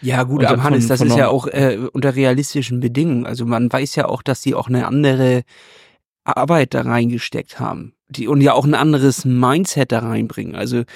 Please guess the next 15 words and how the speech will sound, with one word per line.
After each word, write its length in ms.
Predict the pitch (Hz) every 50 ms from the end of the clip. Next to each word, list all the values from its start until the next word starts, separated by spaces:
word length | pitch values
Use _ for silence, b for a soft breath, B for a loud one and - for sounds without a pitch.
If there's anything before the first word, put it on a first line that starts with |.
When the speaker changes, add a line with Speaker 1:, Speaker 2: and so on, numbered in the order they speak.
| B B B B B B B
Speaker 1:
ähm, 420 | - - 120 123 123 127 123 127 - -
ich 300 | 120 127 123 - 117 -
denke 260 | - 151 143 131 135
nicht, 300 | 135 147 165 - - -
dass 160 | 139 135 -
die 240 | - - 143 139 135
dann 260 | 127 131 123 123 113
halt 220 | 123 135 131 123 -
vorher, 600 | - - 139 139 143 139 131 127 123 101 67 60
äh, 140 | 80 107 120 104 - 90 90 - _ _
Pizza 400 | - 175 170 - - 175 139 -
essen 380 | 64 - - - - - - - _ _ _ _ _ _ _
oder 240 | - 135 135 131 131
dass 280 | 123 113 127 123 - -
sie, 400 | 143 127 120 120 123 123 120